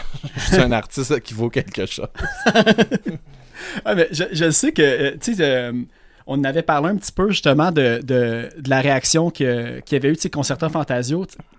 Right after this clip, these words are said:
Speaker 1: Ouais.
Speaker 2: tu sais, il y a eu, tu sais, moi, j'ai, j'ai, tu sais, c'est, c'est plus un secret pour ceux qui ont écouté une couple de podcasts, là, j'ai vraiment, euh, trippé. C'est peut-être un des albums que j'ai le plus écouté, même, euh,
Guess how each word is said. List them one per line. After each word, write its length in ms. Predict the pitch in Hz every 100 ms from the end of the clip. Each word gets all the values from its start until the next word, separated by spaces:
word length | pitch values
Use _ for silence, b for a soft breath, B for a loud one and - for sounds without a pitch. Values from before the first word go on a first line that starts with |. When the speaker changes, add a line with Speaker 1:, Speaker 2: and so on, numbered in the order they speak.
| 143
Speaker 1:
Ouais. 60 |
Speaker 2:
tu 60 | 107
sais, 60 | 190
il 60 | 185
y 60 |
a 40 | 139
eu, 220 | 151 -
tu 60 | _ _
sais, 100 | -
moi, 100 | 180
j'ai, 220 | 147 120
j'ai, 320 | 110 117 113 113
tu 120 | 131
sais, 40 | 123
c'est, 140 | -
c'est 140 | - 127
plus 140 | 156
un 60 | 147
secret 340 | 139 120 165
pour 160 | 143 131
ceux 100 | 147
qui 80 |
ont 40 | 139
écouté 180 | - 151
une 60 |
couple 160 | 151 143
de 60 | 127
podcasts, 420 | 127 117 165 -
là, 60 | 143
j'ai 80 |
vraiment, 380 | 120 117 135 143
euh, 120 | 120 117
trippé. 340 | - 131 - 156
C'est 120 | -
peut-être 140 | 170
un 40 | 185
des 140 | 151
albums 220 | 139 151
que 80 | 175
j'ai 60 | 139
le 40 |
plus 180 | 151 147
écouté, 320 | - - 165
même, 280 | 156 139 151
euh, 200 | 131 113